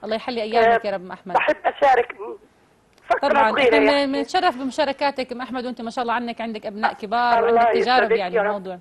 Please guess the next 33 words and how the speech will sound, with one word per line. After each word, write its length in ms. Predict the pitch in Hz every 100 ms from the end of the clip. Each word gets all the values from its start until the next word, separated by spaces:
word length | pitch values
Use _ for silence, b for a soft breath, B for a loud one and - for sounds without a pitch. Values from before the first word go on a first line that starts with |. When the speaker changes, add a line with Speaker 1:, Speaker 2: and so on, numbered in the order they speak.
| 214
Speaker 1:
أهلا 160 | 220 220
وسهلا 220 | 233 208
فيك. 260 | 302 -
Speaker 2:
بالنسبة 180 | 294 285
للزوجة، 480 | 262 247 254 233 247
إنها 160 | 247 240
لازم 300 | 247 214 226
تكون 360 | - 254 240 226 220
مثلا 320 | 214 233 214 226 214 214 208 -
متعاونة 460 | 208 247 233 240 220
مع 100 | 214 202
زوجها 340 | 233 214 208 220
حسب 360 | 226 - 202
ظروفه، 540 | 220 214 - - 202 - B B B
حسب 220 | - 240
Speaker 1:
مهم. 160 | 214 226
Speaker 2:
المادة. 600 | 233 233 226 - 220 196 - _
Speaker 1:
مم. 260 | 202 202 202
Speaker 2:
بعدين 220 | 202 254
لما 220 | 247 247
تجي 600 | 247 240 226 262 254 240 - 240
مثلا 280 | 240 262
ال-، 340 | 254 254 240 - _ - -
اليوم 320 | 285 311 294
معاه 380 | 262 285 285 285 - _ _ _ -
ليرتين، 520 | 302 - 247 240 - -
أصرف 360 | 381 359 320 294
ليرة 280 | 294 285
وأخذت 320 | 311 - 381 320
ليرة، 380 | 294 277 269 285 B B 226
يعني 200 | 233 269
Speaker 1:
مم. 100 | 339
Speaker 2:
للزمن. 440 | - 294 262